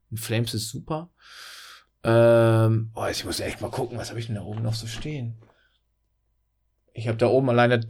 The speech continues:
ach so, ja klar, hier die Ärzte. Ah, die Ärzte fand damals auch mega, also waren mega geil. The Offspring, das Amerika-, äh, Amerikaner-Album hab ich da oben noch stehen.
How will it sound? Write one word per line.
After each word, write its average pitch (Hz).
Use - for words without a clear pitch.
ach 139
so, 165
ja 143
klar, 165
hier 143
die 127
Ärzte. 185
Ah, -
die 117
Ärzte 143
fand 127
damals 120
auch 127
mega, 123
also 113
waren 117
mega 139
geil. 131
The 139
Offspring, 185
das -
Amerika-, 131
äh, 127
Amerikaner-Album 151
hab 147
ich 143
da 139
oben 147
noch 143
stehen. 151